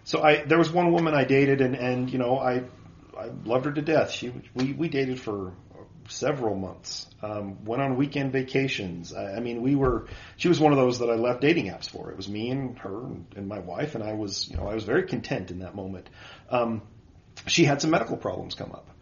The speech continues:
and she realized, "Hey, I want s-, a more full-time partner." You know, when we first got together, she was like, "I love this idea.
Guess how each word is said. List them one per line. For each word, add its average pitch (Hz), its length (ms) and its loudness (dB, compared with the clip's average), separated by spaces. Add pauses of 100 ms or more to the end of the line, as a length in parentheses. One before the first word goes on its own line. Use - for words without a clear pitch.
(340)
and 104 180 -4
she 117 360 -2
realized, 117 600 2
"Hey, 123 140 0
I 127 160 2
want 139 320 0
s-, - 160 -4
a - 140 -4
more 131 200 4
full-time 127 460 0
partner." 92 320 -6 (160)
You 101 80 -10
know, 104 100 -4
when 135 140 2
we 143 80 6
first 160 260 4
got 143 160 6
together, 139 280 4
she 131 100 0
was 110 100 0
like, 110 160 -2
"I 110 60 -2
love 131 220 6
this 123 160 2
idea. 143 520 6